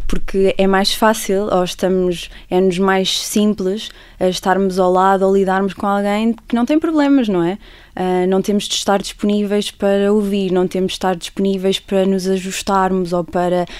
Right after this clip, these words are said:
nos adaptarmos àquela pessoa que se calhar está a precisar de algum carinho,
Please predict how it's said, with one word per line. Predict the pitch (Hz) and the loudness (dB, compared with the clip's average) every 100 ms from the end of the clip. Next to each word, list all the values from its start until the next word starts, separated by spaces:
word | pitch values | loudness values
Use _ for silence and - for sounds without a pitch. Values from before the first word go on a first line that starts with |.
| - | -6
nos | 196 190 | -2 2
adaptarmos | 196 185 - 190 185 190 | 2 2 0 0 2 0
àquela | 190 196 196 | -2 0 -2
pessoa | 190 - 202 196 190 | -4 -6 -2 0 -2
que | - | -8
se | - | -6
calhar | 202 190 190 | -4 0 0
está | - 202 190 190 - - - - - | 0 -2 0 0 -2 -18 -20 -16 -4
a | 190 | -4
precisar | - 214 190 202 196 196 | -2 -2 2 4 4 2
de | 190 202 202 196 | 0 0 2 2
algum | 196 - 196 190 196 196 185 | 0 2 0 0 0 0 0
carinho, | 214 214 226 214 202 | 2 4 4 4 0